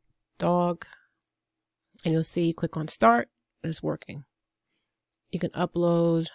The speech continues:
another dog, and click on start, and it's working. Now we can do one that's, I don't know, seven by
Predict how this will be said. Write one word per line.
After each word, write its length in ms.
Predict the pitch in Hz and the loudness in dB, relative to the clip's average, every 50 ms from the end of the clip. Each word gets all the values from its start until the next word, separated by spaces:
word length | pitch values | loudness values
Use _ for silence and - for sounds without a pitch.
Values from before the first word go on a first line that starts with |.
| - - - | -16 -20 -12
another 440 | - 156 165 190 226 247 254 262 254 | -8 -6 0 2 2 4 4 2 2
dog, 600 | 233 233 226 226 226 226 226 226 220 220 214 - - - - - _ _ _ _ _ _ _ _ _ _ _ _ _ _ _ _ _ _ _ _ _ _ _ _ _ _ _ _ _ _ _ _ _ _ _ _ _ - - - | 4 6 6 6 6 6 6 4 4 2 0 -4 -12 -20 -20 -20 _ _ _ _ _ _ _ _ _ _ _ _ _ _ _ _ _ _ _ _ _ _ _ _ _ _ _ _ _ _ _ _ _ _ _ _ _ -20 -6 -2
and 840 | 175 175 175 175 170 170 170 170 170 170 170 165 165 165 165 165 156 147 - - _ _ _ _ _ _ _ _ _ _ - _ | 0 2 4 4 4 2 2 2 2 2 2 2 0 0 -2 -4 -6 -8 -14 -20 _ _ _ _ _ _ _ _ _ _ -20 _
click 400 | - - - 165 160 156 - - | -20 -12 -8 -6 -6 -6 -8 -8
on 1080 | 160 160 160 160 160 160 160 160 156 156 156 156 156 156 156 151 151 151 151 151 151 151 | -6 -4 -4 -2 -2 -2 -2 -2 -4 -4 -4 -4 -4 -6 -6 -6 -8 -8 -8 -10 -10 -10
start, 500 | - - - - - 214 226 226 220 - _ _ _ _ _ _ _ _ _ _ _ _ _ _ _ _ _ _ _ _ _ _ _ _ - | -10 -10 -6 0 2 4 4 4 2 0 _ _ _ _ _ _ _ _ _ _ _ _ _ _ _ _ _ _ _ _ _ _ _ _ -10
and 120 | 170 147 | -8 -8
it's 200 | 135 156 - - | -8 -8 -10 -12
working. 320 | - - - - - - - _ _ _ _ _ _ _ _ _ _ _ _ - - - - _ _ - | -12 -14 -14 -16 -20 -20 -20 _ _ _ _ _ _ _ _ _ _ _ _ -20 -20 -20 -20 _ _ -4
Now 360 | - 196 196 196 196 196 196 | 2 4 4 6 6 4 4
we 100 | 175 185 | 2 2
can 160 | - 190 180 175 | 2 0 0 2
do 160 | 180 175 175 | 2 2 2
one 400 | 175 175 175 175 170 175 170 165 | 2 0 0 0 0 0 -2 0
that's, 500 | 170 165 165 156 - - - - - - | 0 0 0 -2 -4 -6 -12 -12 -10 -8
I 60 | - | -6
don't 140 | 170 165 143 | -6 -4 -4
know, 200 | 147 143 139 156 | -4 -6 -6 -8
seven 480 | - - - - - 175 165 170 170 165 | -8 -10 -10 -6 -4 -4 -2 -2 -4 -4
by 200 | 156 156 151 | -4 -6 -8